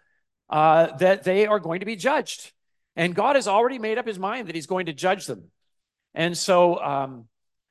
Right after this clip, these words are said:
there's ice on the people, as it were, and they've already had their hearts hardened. And so Isaiah got very used to being unpopular, and he got very used to saying, "Guys, the Assyrians are coming,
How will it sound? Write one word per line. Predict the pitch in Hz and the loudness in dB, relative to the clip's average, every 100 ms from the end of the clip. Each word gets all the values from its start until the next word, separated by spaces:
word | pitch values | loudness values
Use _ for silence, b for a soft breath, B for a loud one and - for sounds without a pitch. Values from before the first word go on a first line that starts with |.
| _ | _
there's | 175 180 - _ | -6 -6 -10 _
ice | - 254 233 - - | -2 -2 -2 -6 -6
on | 147 156 | -4 -4
the | |
people, | 147 214 226 175 | -4 -6 -2 -2
as | 135 131 | -2 -6
it | - | -6
were, | 127 127 117 - _ _ _ - | -6 -6 -6 -10 _ _ _ -8
and | 143 147 147 | -4 -2 -2
they've | 147 156 | -2 -2
already | - 190 240 240 | 2 6 6 4
had | 185 180 | 0 0
their | 170 | 0
hearts | 143 165 160 | 0 -2 -2
hardened. | - 156 147 127 | -4 -4 -4 -8
And | 110 165 | -8 -6
so | 156 202 175 | -2 -2 0
Isaiah | 165 165 240 330 | -4 -2 0 0
got | 202 165 - | 2 0 -2
very | 185 262 | -4 -4
used | 214 294 - - | -4 -4 -4 -8
to | 151 | -8
being | 196 208 170 | -6 -6 -6
unpopular, | 156 165 143 247 285 - 127 104 | -6 -6 0 0 2 -2 -6 -6
and | - 151 | -8 -8
he | |
got | 151 170 | -6 -6
very | 147 208 247 | -4 -4 -4
used | 262 220 - | -4 -6 -8
to | 170 | -6
saying, | - 226 202 135 113 _ _ _ - | -2 0 0 -4 -12 _ _ _ -2
"Guys, | 156 233 254 | 0 2 0
the | - 170 | -4 -4
Assyrians | 156 - 226 254 254 190 | -4 -4 -4 -2 -4 -6
are | |
coming, | 196 196 175 202 269 | -6 -6 -6 -6 -8